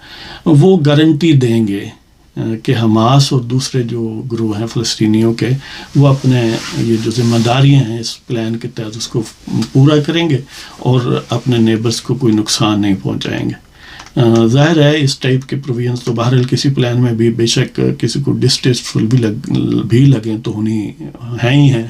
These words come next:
<laughs> جی، یہ تو ایک نیسیسری انگریڈینٹ ہے۔ اس طرح وہ کہتے ہیں جی، پندرہواں پوائنٹ یہ ہے کہ یو ایس جو ہے وہ،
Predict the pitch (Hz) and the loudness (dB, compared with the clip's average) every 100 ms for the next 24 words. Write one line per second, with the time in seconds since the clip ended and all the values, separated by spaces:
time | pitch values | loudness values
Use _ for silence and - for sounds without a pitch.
0 | - 135 175 - 160 - - - - - | -4 -4 -4 -8 -10 -14 -18 -18 -14 -2
1 | 135 123 143 135 - 143 120 123 151 143 | 0 2 0 0 -4 0 0 2 2 4
2 | 143 139 139 131 147 139 139 113 135 - | 4 4 4 4 2 2 0 0 -10 -16
3 | _ - - - - 175 196 202 190 180 | _ -20 -20 -18 -4 -2 0 0 2 2
4 | 185 175 185 185 - 185 190 185 190 151 | 0 2 0 0 2 4 6 4 4 2
5 | 147 147 151 135 139 - 151 131 165 165 | 0 2 2 2 0 -2 0 0 2 0
6 | 151 139 135 123 143 135 | 0 2 0 2 2 2